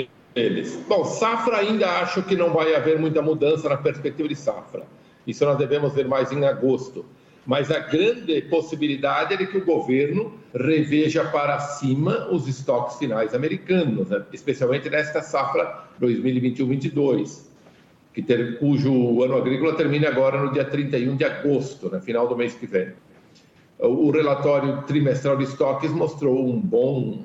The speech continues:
bom aumento nos estoques em relação ao ano passado e essa certa lentidão nas exportações,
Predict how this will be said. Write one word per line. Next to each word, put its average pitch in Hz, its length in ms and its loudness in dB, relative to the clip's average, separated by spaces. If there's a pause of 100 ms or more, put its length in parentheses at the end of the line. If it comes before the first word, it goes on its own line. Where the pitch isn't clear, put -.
(160)
bom 135 180 4
aumento 110 460 0
nos 95 180 -6
estoques 98 540 -4
em 104 60 -4
relação 101 480 -4
ao 92 300 -2
ano 95 120 0
passado 101 680 -8 (540)
e 156 500 2
essa 131 400 0
certa 139 340 2
lentidão 131 640 0
nas 117 280 0
exportações, 107 960 -2